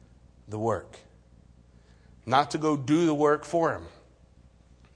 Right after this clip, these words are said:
Patiently waited for God to do his work. Well, w-, as we see, the same as we look here, he says, "Listen, his anointed, there's the anointed, the king, he's witness this day that you have not found anything in my hand."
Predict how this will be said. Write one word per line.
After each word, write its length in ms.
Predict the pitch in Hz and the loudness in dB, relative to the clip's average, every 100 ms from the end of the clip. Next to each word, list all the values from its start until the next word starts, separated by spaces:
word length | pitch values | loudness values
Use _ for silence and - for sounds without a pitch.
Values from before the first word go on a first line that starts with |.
| - | -8
Patiently 540 | 123 147 - 202 202 | -2 0 0 0 2
waited 480 | 202 143 120 110 110 - - - - _ - | 2 0 0 -4 -8 -14 -20 -20 -20 _ -14
for 120 | - | -8
God 420 | 110 127 127 127 107 | 2 4 4 0 -4
to 80 | |
do 240 | 113 131 131 | -8 -4 -2
his 200 | 127 117 | -2 -2
work. 320 | 127 101 98 | -2 0 6
Well, 240 | - 240 | 8 8
w-, 240 | 208 240 240 | 0 -4 2
as 160 | 214 214 | 4 4
we 100 | 233 | 4
see, 240 | - 294 | 4 6
the 160 | 208 170 | 4 4
same 460 | - 233 240 233 - - - | 6 8 8 4 -2 -16 2
as 160 | 202 196 | 4 6
we 100 | 226 | 6
look 220 | 233 233 | 4 4
here, 180 | 269 226 | 4 4
he 60 | |
says, 240 | 190 220 196 | 6 4 4
"Listen, 440 | 277 - 220 131 - - - | 4 6 4 2 -6 -20 -4
his 260 | - 233 240 | 4 4 6
anointed, 460 | 262 262 214 160 | 6 8 6 4
there's 280 | 175 247 214 | 4 4 4
the 120 | 262 | 0
anointed, 420 | 262 262 247 185 | 4 6 6 6
the 80 | 170 | 4
king, 440 | - 262 262 190 156 | 2 6 6 4 2
he's 200 | 180 151 | 0 2
witness 400 | 240 269 254 208 | 2 4 2 2
this 220 | 262 202 | 0 2
day 440 | 190 143 120 117 - - - | 4 4 4 -2 -10 -20 -4
that 100 | 156 | 2
you 100 | 180 | 6
have 120 | 196 180 | 6 6
not 260 | 214 214 | 4 6
found 260 | 226 208 208 | 6 6 4
anything 560 | 240 311 359 330 294 277 | 4 4 4 2 2 4
in 140 | 262 | 4
my 160 | 247 247 | 6 6
hand." 520 | 240 277 262 180 117 | 6 6 6 4 0